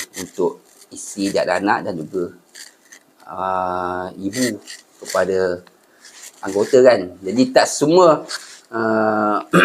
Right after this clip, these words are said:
<clears throat> penjawatan dia dah siap-siap untuk potongan kecuali tentera lah. Ha, okey. Bagi mereka yang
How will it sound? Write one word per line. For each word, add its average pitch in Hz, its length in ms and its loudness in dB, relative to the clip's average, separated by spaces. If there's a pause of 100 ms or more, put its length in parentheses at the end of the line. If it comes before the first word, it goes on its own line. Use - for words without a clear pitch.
(180)
<clears throat> - 420 -10
penjawatan 117 840 4
dia 107 160 2
dah 110 240 4
siap-siap - 580 0 (140)
untuk - 240 -12
potongan 92 400 -6
kecuali 92 480 -2 (400)
tentera 98 400 0
lah. 127 160 4 (480)
Ha, 92 120 -8 (600)
okey. - 320 0 (320)
Bagi 90 160 2
mereka 95 320 0
yang 101 480 4